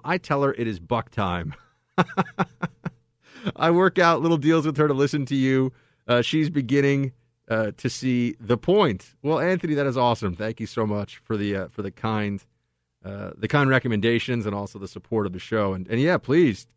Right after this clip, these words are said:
convert your girlfriend to Team Buck. We would love to have her. And, uh, she is more than welcome. And, uh, you know, we can give her a shout out sometime if she writes in too. All right, Brian,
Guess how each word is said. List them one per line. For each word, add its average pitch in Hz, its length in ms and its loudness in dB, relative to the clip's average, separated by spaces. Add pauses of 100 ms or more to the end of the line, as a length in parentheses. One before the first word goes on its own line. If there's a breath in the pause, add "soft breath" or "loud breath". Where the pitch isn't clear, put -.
(160)
convert 135 400 2
your 170 60 0
girlfriend 165 420 2
to 95 60 -14
Team 156 260 2
Buck. 156 320 0
We 123 100 -6
would 120 140 -4
love 127 220 0
to 120 80 0
have 123 220 2
her. 101 160 -8 (520)
And, 92 220 -14
uh, 92 60 -12
she 107 180 -12
is 98 120 -10
more 127 300 2
than 120 140 0
welcome. 113 400 -6 (340)
And, 90 160 -12
uh, 87 240 -8 (160)
you 95 80 -10
know, 95 60 -6
we 95 120 -8
can 104 100 -8
give 120 120 2
her 110 100 0
a 98 40 0
shout 131 300 -2
out 104 140 -4
sometime 95 400 -6
if - 60 -18
she 113 140 -8
writes 101 260 -6
in 95 140 -8
too. - 280 -16 (720)
All 131 100 2
right, 117 120 0
Brian, 156 500 2